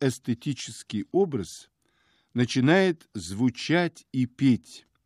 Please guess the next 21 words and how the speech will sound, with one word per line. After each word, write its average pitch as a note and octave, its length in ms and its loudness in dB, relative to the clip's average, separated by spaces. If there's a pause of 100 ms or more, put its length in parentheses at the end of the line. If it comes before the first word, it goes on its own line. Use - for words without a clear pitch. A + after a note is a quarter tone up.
(440)
и D3 120 4
раскрывается E3+ 1200 -2 (100)
в G2+ 40 -10
виде B2 720 -10
темы. E2 460 -8 (1700)
Из C#3 180 6
законов, F3 840 2 (240)
которым C#3+ 460 4
подчинена C3 1000 2
музыкальная F#2+ 720 -2
тема, D2 500 -8 (680)
укажем F#3+ 680 2
для A#2+ 260 0
примера D#3+ 720 2
следующие. - 1040 -6 (800)
Само C#3 260 -2
собой A2 320 0
разумеется, D3+ 920 0
что - 360 -6
эти G2+ 260 -8
законы F#2+ 540 -6